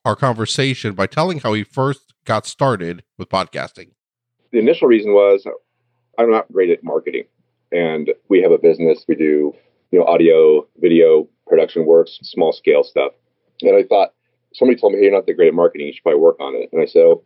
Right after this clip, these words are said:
Speaker 2: okay." And I, I was just ba-, like, baffled. I didn't know how to, how to reach out, how to, like, connect with people that well. So sitting in my office one day and I said, "Why don't I just start a podcast about our city? I mean,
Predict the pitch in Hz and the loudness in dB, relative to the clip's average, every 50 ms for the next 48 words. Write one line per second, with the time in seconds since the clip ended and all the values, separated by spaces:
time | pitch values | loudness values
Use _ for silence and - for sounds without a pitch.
0 | _ _ - - - 92 85 87 85 87 87 - _ _ _ - 90 - 208 123 | _ _ -4 -2 2 2 2 4 4 2 0 0 _ _ _ 0 0 0 2 0
1 | - - - _ _ _ _ _ _ - - 92 95 - - _ - 107 101 87 | -2 -2 -8 _ _ _ _ _ _ -4 -2 0 0 -2 -4 _ -4 -4 -4 -4
2 | 85 - - 92 98 98 - - - - 85 95 98 85 92 87 82 87 90 - | _ -4 0 0 0 0 0 -4 -4 -2 0 -2 -2 -2 -2 -4 -2 -2 -2 -2
3 | - - - _ _ _ _ _ - 127 107 95 98 101 95 - - - 107 - | -2 -4 -8 _ _ _ _ _ -4 -2 -2 -2 -2 -8 -4 0 0 2 2 0
4 | - _ _ - 104 - - - - - - _ _ _ _ _ _ _ _ _ | -2 _ _ -2 2 2 2 2 0 -4 -8 _ _ _ _ _ _ _ _ _
5 | _ _ _ - 98 92 92 - 92 87 _ - 95 87 90 92 90 90 - 87 | _ _ _ -6 -2 -2 -2 -2 -6 -16 _ -10 -10 -2 0 2 2 2 2 2
6 | 90 90 87 85 85 - - 90 87 85 85 82 _ _ _ _ _ _ _ _ | 0 2 2 0 0 0 0 2 4 4 2 0 _ _ _ _ _ _ _ _
7 | _ _ _ - 117 110 110 101 92 85 87 101 - - 90 - 95 87 90 90 | _ _ _ -4 0 0 0 0 0 0 0 -2 -2 -6 -6 -2 -2 2 4 4
8 | 90 90 87 85 - - 85 82 82 _ _ _ _ _ _ _ _ _ _ _ | 4 2 0 -2 0 2 2 2 0 _ _ _ _ _ _ _ _ _ _ _
9 | _ - 117 143 185 185 175 165 - 151 120 - - 120 131 127 - 131 123 123 | _ -4 -2 -2 0 -2 -2 -2 0 -2 -2 0 -2 -4 -4 -2 0 -2 -2 0
10 | - - 85 92 92 92 85 - _ _ _ _ _ _ - 85 82 - - 135 | -2 -2 0 2 2 2 0 -2 _ _ _ _ _ _ -6 -6 -6 -4 0 0
11 | 143 110 - - _ _ _ _ _ _ - 98 95 92 87 - | 0 0 -2 -10 _ _ _ _ _ _ -6 -4 -4 -4 -4 -8